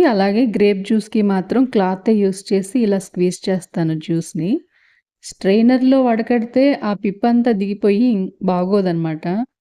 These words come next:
So అందుకని జ్యూస్ మొత్తం ఇలా క్లాత్‌లో వేసి స్క్వీజ్ చేసి తీసుకుంటే పిప్పేమీ రాకుండా స్మూత్‌గా ఉంటుంది. ఇక్కడ తీసుకున్న వెజిటబుల్స్‌లో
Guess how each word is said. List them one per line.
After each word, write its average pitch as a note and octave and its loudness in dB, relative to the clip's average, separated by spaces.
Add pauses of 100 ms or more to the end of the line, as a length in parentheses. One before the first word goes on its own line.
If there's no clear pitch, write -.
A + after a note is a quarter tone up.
(120)
So - 0 (180)
అందుకని G3 0 (220)
జ్యూస్ G#3 0
మొత్తం G3 -2
ఇలా G3 0 (320)
క్లాత్‌లో F#3+ 0
వేసి F#3 -2 (520)
స్క్వీజ్ A3 -2
చేసి F#3+ 0 (840)
తీసుకుంటే G#3 0 (200)
పిప్పేమీ G#3+ 0
రాకుండా F#3+ 0 (100)
స్మూత్‌గా G#3 0
ఉంటుంది. F3 -2 (840)
ఇక్కడ G#3+ 2
తీసుకున్న C4 2
వెజిటబుల్స్‌లో G#3+ 2